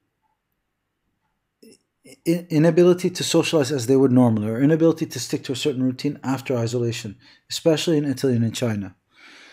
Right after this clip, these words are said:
And then there's anger over the contagion risk. So anger towards certain people because of the contagion risk. And above and beyond all of this, right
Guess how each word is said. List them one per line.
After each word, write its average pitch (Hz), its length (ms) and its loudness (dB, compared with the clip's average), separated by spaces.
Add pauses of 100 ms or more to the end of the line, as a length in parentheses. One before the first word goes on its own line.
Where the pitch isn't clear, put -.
(560)
And 165 160 6
then 208 340 4
there's 160 300 4
anger 196 360 4
over 175 160 2
the 151 120 2
contagion 131 640 2
risk. - 260 -8
So 135 280 -2
anger 156 320 -2
towards 156 400 0
certain 151 320 -2
people 151 360 0
because 131 320 -2
of 120 40 -8
the 120 80 -6
contagion 117 520 -2
risk. 101 240 -10
And 143 120 -2
above 185 260 4
and 190 140 2
beyond 147 300 4
all 139 180 2
of 123 80 -4
this, 123 280 -2 (100)
right 135 260 -2